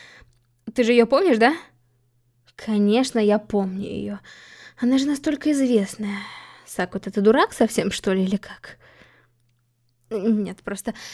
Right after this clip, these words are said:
я позвонил тебе как раз-таки из-за этого вопроса.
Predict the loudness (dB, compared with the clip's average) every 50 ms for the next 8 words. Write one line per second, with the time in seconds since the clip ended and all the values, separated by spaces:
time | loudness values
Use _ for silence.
0 | -18 -10 _ -2 2 4 4 4 4 4 2 2 0 0 0 0 0 -2 -2 -4
1 | -6 -6 -6 -6 -6 -4 -4 -4 -4 -4 -6 -8 -4 -4 -2 -2 -2 -4 -4 -6
2 | -6 -6 -6 -8 -8 -8 -6 -4 -4 -2 -2 -2 -4 -4 -4 -6 -4 -4 -4 -4